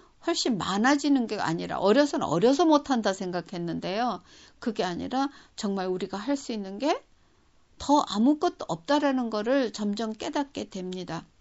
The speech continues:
어, 저는, 어, 솔직히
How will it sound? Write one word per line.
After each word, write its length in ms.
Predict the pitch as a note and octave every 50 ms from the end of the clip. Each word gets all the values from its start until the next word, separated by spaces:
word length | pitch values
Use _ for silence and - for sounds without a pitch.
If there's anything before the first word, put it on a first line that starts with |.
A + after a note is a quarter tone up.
| _ _ _ _ G3 - - - - - - - _
어, 480 | - G3+ G3 F#3+ F#3+ F#3 F#3 F#3 F#3 E3+ C#2+ - - -
저는, 400 | - B3+ B3+ C4 C4+ C4+ C4+ C4+ - - - - - - - -
어, 360 | A3+ A3+ A3 A3 G#3+ G#3 F#3+ - - _ _ _ _ _ _ _
솔직히 920 | - - - F4+ - - F4 D4+ - - B3+ A3+ A#3 A#3 A3 G3+ E3+ -